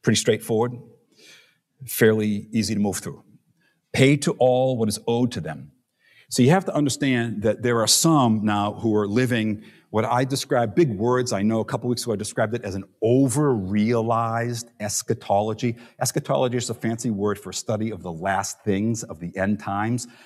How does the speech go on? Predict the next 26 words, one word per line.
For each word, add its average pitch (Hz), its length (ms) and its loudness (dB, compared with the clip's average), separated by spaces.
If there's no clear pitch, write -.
An 110 180 2
over-realized 113 1080 2
eschatology 90 800 -4
is 113 160 2
simply 135 420 2
something 107 440 0
that 98 180 -2
means 95 300 -4
you 139 160 6
believe 123 320 2
that 98 80 0
Jesus 101 280 -2
is 90 60 -8
gonna 98 140 -4
be 92 60 -2
back 92 240 0
tomorrow 104 340 0
afternoon, 98 400 0
so - 140 -4
you're 95 100 0
not 131 180 2
paying 87 240 -6
taxes 101 360 -6
'cause 104 180 -4
you're 120 100 0
gone. 113 480 0